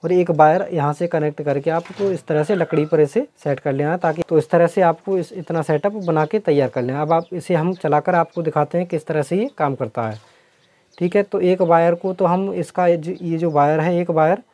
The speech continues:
इसे हम किसी भी एक वायर पे कनेक्ट कर देते हैं। इस तरह से एक वायर पर हमने ये कनेक्ट कर दिया, ठीक है।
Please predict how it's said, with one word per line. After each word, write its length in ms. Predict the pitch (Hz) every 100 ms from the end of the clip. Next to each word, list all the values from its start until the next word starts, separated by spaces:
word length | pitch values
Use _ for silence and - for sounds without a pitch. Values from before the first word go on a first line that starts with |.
| _ _ _ - -
इसे 160 | 151
हम 100 | 185 196
किसी 260 | 180 185
भी 120 | 180
एक 100 | 170 170
वायर 260 | 156 151
पे 140 | 151 254
कनेक्ट 300 | 175 156 -
कर 140 | 135
देते 280 | 123 117 120
हैं। 220 | 113 110 _ _ _ _ _ _ _
इस 180 | 160 139
तरह 200 | 131 127
से 160 | 127 240 - _ _ _ _ -
एक 160 | 165 156
वायर 280 | 147 147
पर 220 | 151 190 160
हमने 240 | 160 196
ये 200 | 165 156
कनेक्ट 300 | 160 160 165 175
कर 140 | 165
दिया, 180 | 170 185
ठीक 220 | 185
है। 80 | 196